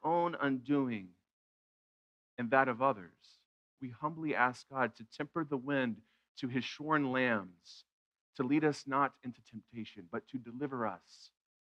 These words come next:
from evil. And should it come, we trust God that he will deliver us.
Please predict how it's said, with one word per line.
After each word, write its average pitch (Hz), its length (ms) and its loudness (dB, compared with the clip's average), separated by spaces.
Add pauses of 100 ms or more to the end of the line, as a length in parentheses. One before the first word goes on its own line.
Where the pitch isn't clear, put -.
(180)
from 113 400 0 (580)
evil. 123 320 -2 (760)
And 139 160 2
should 175 220 4
it - 140 0
come, 175 320 4
we 135 120 4
trust - 500 -2
God 95 340 -2 (920)
that 131 100 0
he 156 120 -4
will 165 140 0
deliver 135 460 4
us. - 480 -8